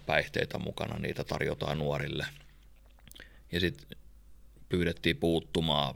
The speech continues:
siihen asiaan, en edes, en edes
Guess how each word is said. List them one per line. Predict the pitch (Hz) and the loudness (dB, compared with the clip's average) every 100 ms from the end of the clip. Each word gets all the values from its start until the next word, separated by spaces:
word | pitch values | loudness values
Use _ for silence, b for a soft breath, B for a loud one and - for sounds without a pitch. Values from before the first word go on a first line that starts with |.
| - | -6
siihen | - 80 85 76 | -2 0 2 2
asiaan, | 78 - 87 76 - 80 | 2 2 2 0 0 0
en | 73 73 | 0 0
edes, | 80 - - - - | -2 -2 -8 -18 -6
en | 85 78 - | -4 -4 -4
edes | 78 78 | -2 0